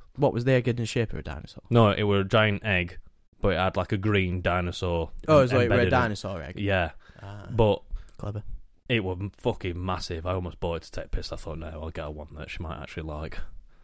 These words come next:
Speaker 2: So I got her a,
Speaker 1: Clever.
Speaker 2: a white chocolate and raspberry egg special, Aldi special. Still nice, though.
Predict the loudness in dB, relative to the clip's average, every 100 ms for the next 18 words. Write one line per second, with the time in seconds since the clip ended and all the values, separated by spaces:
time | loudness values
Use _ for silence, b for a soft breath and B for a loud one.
0 | b b b 6 10 8 8 4 4 0
1 | -10 b b 0 4 4 2 -2 0 -2
2 | 0 0 0 0 -2 -2 B B -10 -10
3 | -6 -6 -2 -2 -4 -6 -6 -4 -4 -6
4 | -12 -6 -4 -4 -4 -6 -6 -8 -10 -14
5 | -20 _ _ _ _ _ _ _ 4 6
6 | 6 4 2 -4 -6